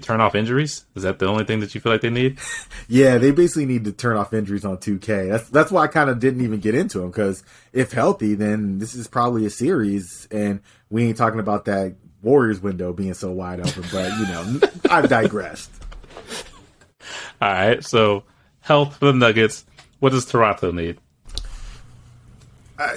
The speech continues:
Speaker 2: this, you know what? I'm gonna ask the question kinda back to you. Do they need to trade Siakam for something? Like, something else? Like, to just do something
Speaker 1: No,
Speaker 2: different with
Speaker 1: they
Speaker 2: this
Speaker 1: ju-,
Speaker 2: roster?
Speaker 1: they just need a fucking footer. Like, give me somebody who's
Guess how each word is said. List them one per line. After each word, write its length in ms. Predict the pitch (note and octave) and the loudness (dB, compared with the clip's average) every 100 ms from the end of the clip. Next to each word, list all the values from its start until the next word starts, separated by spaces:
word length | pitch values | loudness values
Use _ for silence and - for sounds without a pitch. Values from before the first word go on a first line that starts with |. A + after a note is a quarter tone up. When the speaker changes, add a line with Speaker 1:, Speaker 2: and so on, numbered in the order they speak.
| - | 2
Speaker 2:
this, 320 | F3 G3+ - - | 2 2 -6 0
you 120 | C#3+ | 2
know 120 | C#3+ | 4
what? 200 | E3+ G#3+ | 4 2
I'm 100 | B2 | 0
gonna 100 | B2+ | 0
ask 120 | C3+ D3 | 0 -2
the 40 | |
question 300 | - D3 D3 | -2 -2 0
kinda 160 | D3+ C#3+ | -2 0
back 200 | D3 C#3 | 0 -2
to 100 | A2 | -6
you. 280 | G3+ G2 E2 | -4 -6 -8
Do 80 | A2+ | -2
they 120 | A2+ | 2
need 140 | D3+ G3 | 2 -2
to 60 | |
trade 240 | D3 C#3 F#3+ | -2 -2 0
Siakam 480 | A2+ G2+ B2+ F3+ F3 | -2 -2 -2 -6 -10
for 60 | |
something? 460 | E3+ G3+ G3 A3+ A3+ _ _ _ - | -4 -4 -2 -6 -6 _ _ _ -2
Like, 180 | A2+ A2 | -2 0
something 300 | C3+ A#2+ F#2 | -2 -2 0
else? 460 | G#2+ G#3 - - - _ | 2 2 0 -10 -16 _
Like, 260 | G2+ G2 - _ _ _ _ _ - | -2 -2 -4 _ _ _ _ _ -18
to 560 | - F#2+ F#2 F2 E2+ D#2+ _ _ _ _ | -2 0 0 -2 -4 -8 _ _ _ _
just 160 | A#2+ C3 | -8 0
do 100 | B2+ | 4
something 220 | A2+ A#2+ | 6 6
Speaker 1:
No, 80 | D#3+ | 6
Speaker 2:
different 160 | C#3 | 4
with 80 | E3+ | 4
Speaker 1:
they 80 | - | 4
Speaker 2:
this 100 | - | 4
Speaker 1:
ju-, 60 | G3 | 2
Speaker 2:
roster? 380 | G3+ - A#3 B3+ _ _ - - - - | -2 0 -2 -2 _ _ -20 -20 -20 -6
Speaker 1:
they 120 | C3+ | -4
just 180 | F#3+ G3 | -2 0
need 140 | D#3 | 0
a 40 | F#2 | 0
fucking 300 | C#3 C3 D2+ | -2 -4 -8
footer. 460 | - F#3 D4 - - _ _ | 0 2 2 -4 -14 _ _
Like, 200 | F#2+ F#2+ | -4 -4
give 140 | F2+ D#3+ | -2 -2
me 100 | F#3+ | -2
somebody 500 | - F3 F3 G#2+ G2 | 0 0 2 0 -2
who's 460 | G2+ F#2 - - | -4 -6 -8 -16